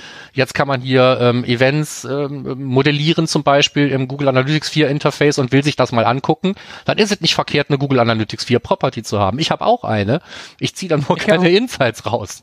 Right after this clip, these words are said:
Speaker 1: Ja, so.
Speaker 2: Nee.
Speaker 1: Also für
Speaker 2: Wir
Speaker 1: mich
Speaker 2: nutzen
Speaker 1: ist das
Speaker 2: noch für unsere Auswertung nutzen wir noch das Universal, ganz klar.
Speaker 1: Ja, für mich ist das eine Bastelbude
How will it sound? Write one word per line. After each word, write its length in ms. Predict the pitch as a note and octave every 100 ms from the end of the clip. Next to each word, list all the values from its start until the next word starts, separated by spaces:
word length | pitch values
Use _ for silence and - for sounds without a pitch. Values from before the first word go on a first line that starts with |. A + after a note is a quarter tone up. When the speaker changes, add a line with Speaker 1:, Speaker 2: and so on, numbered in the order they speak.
| -
Speaker 1:
Ja, 160 | C3 A3
so. 160 | - A2+
Speaker 2:
Nee. 220 | G3 C3 - - -
Speaker 1:
Also 160 | D3
für 60 | E3+
Speaker 2:
Wir 80 | E3+
Speaker 1:
mich 40 |
Speaker 2:
nutzen 60 | G#3+
Speaker 1:
ist 80 | G#3
das 40 | G3
Speaker 2:
noch 100 | -
für 100 | G3+
unsere 240 | F#3 D#3+
Auswertung 540 | E3+ G3+ G3+ G#3 G#3 F#3+
nutzen 220 | G3 G3
wir 120 | F#3
noch 80 | E3+
das 140 | F3+
Universal, 580 | E3+ F3 D#3 D3 C3+ B2+
ganz 240 | B2 B2
klar. 220 | - B2 A2
Speaker 1:
Ja, 120 | F#2+
für 140 | -
mich 140 | E3 A3+
ist 80 |
das 120 | F#3+ -
eine 100 | C3+
Bastelbude 800 | C#3+ - F#3+ F#3 G#3 G#3 A#3